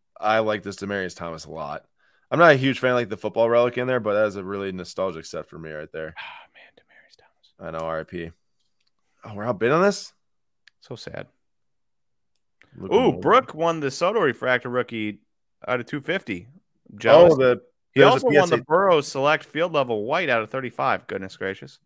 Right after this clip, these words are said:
Speaker 1: Oh, no.
Speaker 2: That, that was
Speaker 1: There you
Speaker 2: quite
Speaker 1: go.
Speaker 2: the year. That was quite the day for you, Brooke. Uh, and, uh,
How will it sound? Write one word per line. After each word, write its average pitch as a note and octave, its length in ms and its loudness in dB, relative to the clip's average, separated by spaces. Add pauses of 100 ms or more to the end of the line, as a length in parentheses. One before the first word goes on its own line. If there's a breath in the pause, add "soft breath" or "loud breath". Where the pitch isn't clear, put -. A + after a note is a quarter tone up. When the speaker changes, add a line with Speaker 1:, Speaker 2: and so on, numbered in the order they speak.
(240)
Speaker 1:
Oh, F2+ 160 -8
no. F2 340 -8 (220)
Speaker 2:
That, A#2+ 160 -8 (120)
that - 100 -6
was C3+ 120 -8
Speaker 1:
There - 40 -16
you - 40 -18
Speaker 2:
quite C3 160 -2
Speaker 1:
go. A2 120 -12
Speaker 2:
the F#2+ 40 -6
year. B2+ 360 -4
That B2+ 200 -6
was D3+ 100 -6
quite C#3+ 200 -4
the A#2+ 60 -14
day B2+ 200 -4
for A#2 120 -14
you, G2+ 100 -8
Brooke. A2 360 -4 (960)
Uh, G#2 400 -2 (340)
and, A#2+ 380 -2
uh, G#2+ 380 2